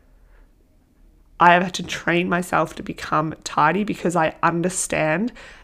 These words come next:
the profound impact that mess has on my life and my ability to call in what I desire. If you are waking up and the first thing you see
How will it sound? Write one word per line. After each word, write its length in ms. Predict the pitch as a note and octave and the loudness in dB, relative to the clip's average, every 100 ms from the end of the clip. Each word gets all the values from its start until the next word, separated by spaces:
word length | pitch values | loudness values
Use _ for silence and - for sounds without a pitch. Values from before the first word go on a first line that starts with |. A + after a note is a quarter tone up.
| - | -10
the 380 | E3+ F3 F3 - - - - - | 2 2 2 -2 -8 -20 -20 -16
profound 1200 | - - F#3+ F#3+ - - - F#3 F#3 F#3+ A3+ G3+ | -8 2 2 2 -6 -6 2 6 8 6 4 0
impact 800 | - D#3 E3 - - - - - - | -2 0 -2 2 4 2 -2 -14 -10
that 300 | D#3+ E3+ - | -2 -2 0
mess 800 | F3 E3 D#3+ D#3+ G#3+ E4 - - - - - - - | -2 -2 -2 0 0 -2 -6 -8 -12 -20 -20 -20 -20
has 540 | - - D3+ E3 E3+ - | -6 0 2 2 -2 -6
on 180 | - D#3 | -6 -4
my 180 | D#3 D#3+ | -2 -4
life 640 | D#3 - - - - - - _ _ _ _ _ _ _ - | -4 -4 -6 -10 -18 -20 -20 _ _ _ _ _ _ _ -4
and 200 | E3+ D#3 | -2 0
my 140 | D3+ | 0
ability 380 | D#3+ D#3+ D#3 D#3 | 0 0 0 -2
to 80 | D3 | -4
call 280 | - D#3+ - | -6 -4 -4
in 140 | D#3 | -4
what 120 | D3 | -4
I 80 | D3+ | -4
desire. 480 | D#3+ - - G1+ - - - - - - - | -6 -4 -4 -6 -12 -18 -20 -20 -20 -12 -6
If 180 | F3+ | -2
you 100 | G3 | 4
are 60 | G#3+ | 4
waking 380 | A#3+ A#3+ - G#3 | 4 0 0 0
up 160 | F#3 | 0
and 100 | G3 | 0
the 60 | E3+ | -6
first 420 | - E3+ F3 F#3+ | -2 2 2 0
thing 160 | - F#3+ | -4 -2
you 160 | F#3+ | -2
see 580 | F3+ - D#3 F3 B3 E4+ | -2 -4 -2 2 4 2